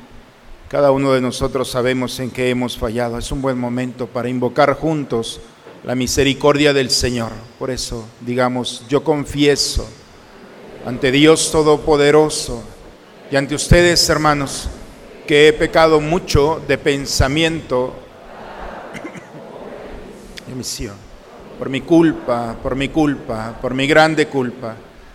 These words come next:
Por eso ruego a Santa María, siempre Virgen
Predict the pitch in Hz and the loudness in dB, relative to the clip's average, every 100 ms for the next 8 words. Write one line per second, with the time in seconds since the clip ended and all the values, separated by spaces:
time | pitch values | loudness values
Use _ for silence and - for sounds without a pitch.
0 | - - - 143 151 - 165 160 160 170 | -20 -14 -2 0 0 4 6 8 8 8
1 | 170 160 147 - 147 131 139 139 151 160 | 8 6 4 0 -2 -2 0 2 4 6
2 | 165 170 - - - - 151 151 156 - | 4 0 -6 -10 -6 -2 0 0 -2 -4
3 | 160 143 131 - 117 | -4 -2 -6 -10 -16